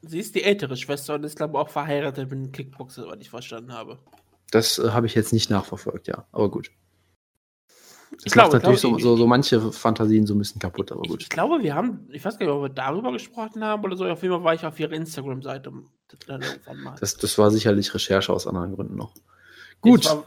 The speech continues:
Speaker 1: garantiert Recherche, weil warum sollte ich auf die, ähm, Instagram-Seite von Colby Northcutt gehen?
Speaker 2: Genau. Äh, wir haben Team Schlagkraft-Updates, wir haben zwei, das, das eine kommt noch später. Es, es ge-, geht beides mal um weibliche, äh, Kämpferinnen und sie sind beides mal vielleicht nicht die positivsten Updates überhaupt.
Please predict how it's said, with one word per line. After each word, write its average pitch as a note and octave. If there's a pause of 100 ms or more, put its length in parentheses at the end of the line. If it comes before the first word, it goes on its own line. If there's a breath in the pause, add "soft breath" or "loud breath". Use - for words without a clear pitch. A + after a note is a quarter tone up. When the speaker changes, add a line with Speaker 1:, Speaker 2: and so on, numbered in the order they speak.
Speaker 1:
garantiert C#3
Recherche, C3+
weil C3+
warum C#3
sollte C#3+
ich C3
auf C3+
die, C#3+
ähm, D3
Instagram-Seite C#3
von C#3
Colby C#3
Northcutt D3
gehen? A#2+
Speaker 2:
Genau. G2 (400 loud breath)
Äh, C3
wir C3
haben G3+
Team E3+
Schlagkraft-Updates, -
wir A#2+
haben A#2
zwei, B2+
das, D3
das -
eine B2+
kommt -
noch G#2+
später. B2
Es, -
es -
ge-, B2
geht C#3
beides E3
mal C#3+
um B2+
weibliche, A#2
äh, G2
Kämpferinnen C#3
und B2+
sie C#3
sind C3
beides D#3
mal D#3
vielleicht D3
nicht G3
die F3
positivsten E3
Updates F2+
überhaupt. F#2